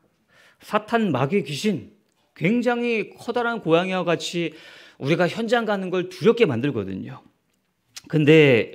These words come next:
영의 언어인 예수 그리스도를 선포할 때 사탄이 하늘로부터 번개같이 떨어지는 역사가 우리가 체험할 줄 믿습니다. 누가복음 십 장 십칠 절에서 십구 절입니다.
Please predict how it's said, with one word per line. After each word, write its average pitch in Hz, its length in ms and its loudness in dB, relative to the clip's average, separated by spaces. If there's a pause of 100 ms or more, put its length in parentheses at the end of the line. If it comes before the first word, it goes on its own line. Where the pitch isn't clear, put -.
영의 170 460 6
언어인 147 680 0 (400)
예수 185 460 2
그리스도를 165 520 2
선포할 165 540 0
때 156 340 2 (260)
사탄이 170 560 -6
하늘로부터 175 920 -4
번개같이 175 640 0
떨어지는 151 500 0
역사가 117 560 0 (380)
우리가 127 280 2
체험할 147 380 0
줄 156 180 -2
믿습니다. 113 760 -4 (800)
누가복음 160 560 4
십 - 220 -6
장 143 380 2
십칠 170 340 -6
절에서 156 360 -4
십구 143 340 -8
절입니다. 113 580 -2